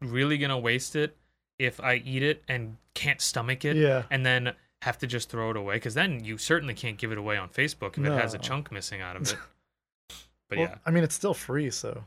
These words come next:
Speaker 2: you could still do that, I
Speaker 1: No,
Speaker 2: guess.
Speaker 1: you could, but people ain't gonna buy your,
Speaker 2: People
Speaker 1: your,
Speaker 2: aren't that sick.
Speaker 1: your peanut butter with a two finger
Speaker 2: Buy it for
Speaker 1: thing.
Speaker 2: zero dollars?
Speaker 1: No, but with a, with you, like, gently used peanut butter that has two finger marks
Speaker 2: free.
Speaker 1: inside of it, and then you suck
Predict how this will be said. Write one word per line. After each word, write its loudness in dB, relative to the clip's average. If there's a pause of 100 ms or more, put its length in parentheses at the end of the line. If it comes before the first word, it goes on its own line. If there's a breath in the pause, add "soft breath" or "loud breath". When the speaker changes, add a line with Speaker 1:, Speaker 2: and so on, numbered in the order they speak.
Speaker 2:
you -8
could -2 (260)
still -6
do -6
that, -10
I -6
Speaker 1:
No, 0
Speaker 2:
guess. -4
Speaker 1:
you -4
could, 2
but 2
people -2
ain't -2
gonna 0
buy 2
your, -2 (100)
Speaker 2:
People 4
Speaker 1:
your, 8
Speaker 2:
aren't 2
that 4
sick. -4
Speaker 1:
your 6 (220)
peanut 2
butter 2
with -2
a -4
two -2
finger 2 (420 soft breath)
Speaker 2:
Buy 6
it 4
for 0
Speaker 1:
thing. 2
Speaker 2:
zero 8
dollars? 2 (320)
Speaker 1:
No, 2
but -2 (240)
with 4
a, 4
with -4
you, -4
like, -2
gently 4
used 4
peanut 0
butter 4
that 2
has 0
two 0
finger 0
marks 4
Speaker 2:
free. 4
Speaker 1:
inside 4
of 0
it, 0
and -2
then 0
you -2
suck 2